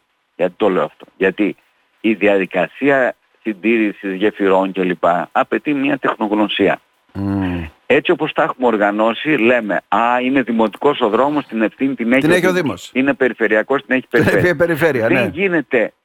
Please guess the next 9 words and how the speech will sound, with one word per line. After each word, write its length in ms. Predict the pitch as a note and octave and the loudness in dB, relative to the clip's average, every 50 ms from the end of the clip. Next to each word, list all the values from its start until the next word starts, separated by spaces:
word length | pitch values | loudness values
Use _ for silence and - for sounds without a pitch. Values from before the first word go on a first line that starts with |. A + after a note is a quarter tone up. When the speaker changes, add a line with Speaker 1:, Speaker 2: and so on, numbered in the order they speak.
| _ _ _ _ _ _ _ _ | _ _ _ _ _ _ _ _
Speaker 1:
κάθε 600 | _ - D3+ D#3 E3+ D#3+ - - C3 A2 G2+ - - _ _ _ | _ 0 0 0 0 -2 -2 0 0 0 0 -2 -4 _ _ _
επιμέρους 960 | - B2+ B2+ - - - G#2+ G2 G2 A2+ C#3+ D#3+ E3+ E3 C3 A#2 G2 - - - - - | 0 0 0 0 -2 -6 -6 -4 0 2 2 2 2 0 -2 -4 -8 -8 -12 -16 -16 -18
φορέας 760 | - - - A2 G#2+ G#2 G#2+ A2+ A#2 B2 C3 D#3+ E3 - - _ _ _ _ _ _ - - _ | -12 -2 0 2 2 2 2 2 2 2 0 -2 -4 -10 -20 _ _ _ _ _ _ -20 -18 _
να 180 | - A2 A2 B2+ | -4 0 2 2
έχει 280 | C#3+ E3+ F#3 E3+ F#3+ D3 | 2 2 0 -2 -2 0
και 100 | - F3+ | 0 0
έναν 240 | F3+ F#3 F3+ E3 | 0 2 0 2
εξειδικευμένο 1080 | D#3+ C3+ - - - B2 A2+ G#2 A2+ F#2 - A2 F#2+ F2 G#2 B2 C#3+ D#3 E3+ F3 E3 D#3 | 0 -2 -2 -4 -4 -4 -2 -2 -4 0 0 -2 -2 0 0 0 0 2 0 2 0 2
οργανισμό, 840 | C#3 B2 A2 A2+ A2+ A2 G2+ F2 - F2 G#2 G#2+ A2+ A#2+ C#3 D3+ | 2 2 0 0 -2 -2 -4 -8 -8 -4 0 2 2 2 0 -2